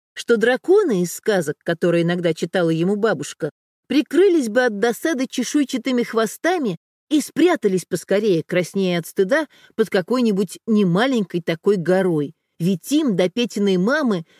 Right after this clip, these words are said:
было ой как далеко. Пете иногда казалось, что если бы такой дракоша посмел бы даже глянуть косо в его сторону,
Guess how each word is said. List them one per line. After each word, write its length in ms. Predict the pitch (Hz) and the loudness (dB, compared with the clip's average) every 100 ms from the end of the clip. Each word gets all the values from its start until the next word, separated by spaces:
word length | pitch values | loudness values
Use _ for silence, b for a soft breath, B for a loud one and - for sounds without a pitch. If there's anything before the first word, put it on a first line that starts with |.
| b | b
было 380 | 208 294 247 - | 0 2 2 0
ой 260 | - 370 330 | 0 2 2
как 280 | - 175 170 | 0 -4 0
далеко. 600 | 170 170 170 175 156 147 _ _ _ _ _ _ _ | 0 0 -2 -2 -2 -4 _ _ _ _ _ _ _
Пете 380 | 254 302 - 233 | 0 0 0 0
иногда 340 | 214 202 202 | 2 2 0
казалось, 760 | - 208 190 233 330 214 156 - _ _ | 0 0 2 0 0 -2 -4 -10 _ _
что 220 | - - | -14 -4
если 300 | 170 214 - | 0 0 0
бы 120 | 170 175 | -2 -2
такой 300 | 175 202 190 | -2 0 0
дракоша 520 | 185 190 240 - 196 | 0 0 -2 -2 -2
посмел 400 | 190 - 214 208 | -2 -2 0 0
бы 80 | 185 | 0
даже 300 | 208 202 220 | 0 0 0
глянуть 640 | 185 220 330 285 185 - | 2 2 2 2 -2 -2
косо 320 | - 202 - | -2 -2 -2
в 40 | 151 | -2
его 280 | 165 175 | 0 0
сторону, 640 | 180 - 330 330 196 160 | -4 -2 0 2 0 -2